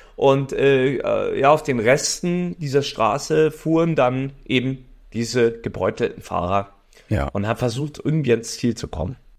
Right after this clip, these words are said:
Speaker 2: Ja, unfassbar. Wie lange hast du an dem Buch gearbeitet? Und wie lief die Arbeit an dem Buch für dich?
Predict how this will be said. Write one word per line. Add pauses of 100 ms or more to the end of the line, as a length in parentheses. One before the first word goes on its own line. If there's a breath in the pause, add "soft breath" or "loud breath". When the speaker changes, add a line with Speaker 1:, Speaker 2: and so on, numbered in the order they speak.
(680)
Speaker 2:
Ja, (280)
unfassbar. (460 soft breath)
Wie
lange
hast
du
an
dem
Buch
gearbeitet? (160)
Und
wie
lief (120)
die
Arbeit
an
dem
Buch
für
dich?